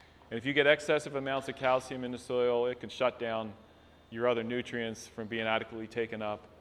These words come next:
Um, the ironic thing is you can have hi-, i-, if you have everything else in good quantities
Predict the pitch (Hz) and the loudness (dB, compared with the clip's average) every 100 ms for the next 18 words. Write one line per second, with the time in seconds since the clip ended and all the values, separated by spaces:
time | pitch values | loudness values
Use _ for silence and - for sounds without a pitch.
0 | - - - - - - 113 107 101 98 | -20 -20 -20 -20 -20 -18 -8 -6 -6 -8
1 | 92 - - - - - - - - - | -14 -20 -20 -20 -20 -20 -20 -20 -20 -20
2 | - - 120 120 143 220 202 - 131 123 | -20 -2 2 4 4 2 0 -2 -2 -4
3 | 123 127 127 117 123 - 131 - 143 - | -4 -2 0 0 -2 -2 -10 -6 -6 -6
4 | 120 117 165 226 170 120 110 113 107 98 | -6 0 2 4 2 -4 -6 -8 -8 -8
5 | 104 - - - - - - - - - | -10 -12 -20 -20 -20 -20 -20 -20 -20 -20
6 | - 131 127 123 117 120 110 104 107 110 | -10 -6 -2 -4 -4 -4 -4 -6 -10 -12
7 | 113 | -14